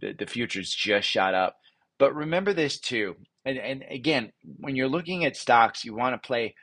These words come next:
both the micro in looking at the actual stock and the macro with, um, you know, any political, any kind of quote unquote economic news as a whole. Um, l-, yesterday, for the past three quarter, three,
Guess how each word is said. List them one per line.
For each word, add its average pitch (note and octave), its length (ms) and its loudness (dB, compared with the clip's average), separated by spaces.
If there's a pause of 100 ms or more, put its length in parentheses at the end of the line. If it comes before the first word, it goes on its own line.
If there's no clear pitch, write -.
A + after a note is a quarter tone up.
(160)
both D#3+ 340 0
the C#3+ 80 -2
micro B2 640 0
in G#2+ 220 -10
looking B2 320 -6
at A2 160 -2
the - 180 -12
actual B2 440 -6
stock C#3+ 360 2 (300)
and F#3 140 0
the F3+ 40 0
macro C3 640 4 (280)
with, G#2+ 420 -4
um, G#2 380 0
you C#3 100 -6
know, A#2 200 -4 (100)
any C3 180 -4
political, A#2+ 800 0
any C3 260 -4
kind A#2 200 -4
of G2+ 160 -10
quote B2 200 0
unquote A#2 360 -4
economic A#2 680 0
news A2+ 220 -6
as G2 160 -4
a F#2 60 -8
whole. A#2 480 2 (580)
Um, G#2+ 440 2 (1000)
l-, A2 220 -12
yesterday, C3 800 2 (180)
for C#3 160 -2
the C3 80 -2
past E3 520 0 (100)
three D3 480 -2
quarter, C3 580 0 (140)
three, E3+ 360 -2